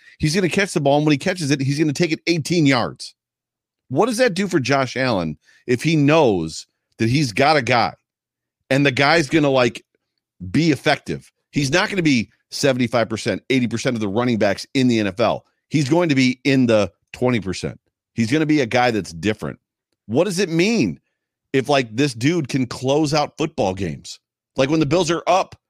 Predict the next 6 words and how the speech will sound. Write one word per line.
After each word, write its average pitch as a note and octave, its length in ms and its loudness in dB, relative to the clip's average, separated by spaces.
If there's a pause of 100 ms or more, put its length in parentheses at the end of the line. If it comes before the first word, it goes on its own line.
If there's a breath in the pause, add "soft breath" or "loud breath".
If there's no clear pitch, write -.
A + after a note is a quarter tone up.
(320)
by C3+ 200 0
twenty-three B2+ 1300 -4
points B2 640 -6
against A#2 320 -2
the B2+ 80 0
Rams, A2+ 520 -2